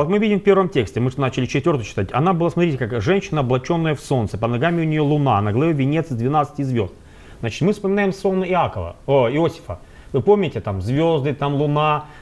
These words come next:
значит, двенадцать, э, звёзд — это двенадцать колен Израилевых. То есть мы видим, что это церковь Божья,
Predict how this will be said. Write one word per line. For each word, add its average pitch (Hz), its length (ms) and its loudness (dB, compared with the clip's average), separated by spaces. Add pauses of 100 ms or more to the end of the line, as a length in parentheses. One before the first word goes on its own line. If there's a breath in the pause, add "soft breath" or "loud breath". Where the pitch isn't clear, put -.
значит, 135 320 0
двенадцать, 156 680 2
э, 120 920 4
звёзд — 135 380 4
это 120 160 -2
двенадцать 143 520 0
колен 143 380 2
Израилевых. 120 520 0 (300 soft breath)
То - 60 0
есть 135 80 -2
мы 160 100 2
видим, 220 220 2
что 208 100 0
это 170 160 0
церковь 196 500 0
Божья, 160 540 2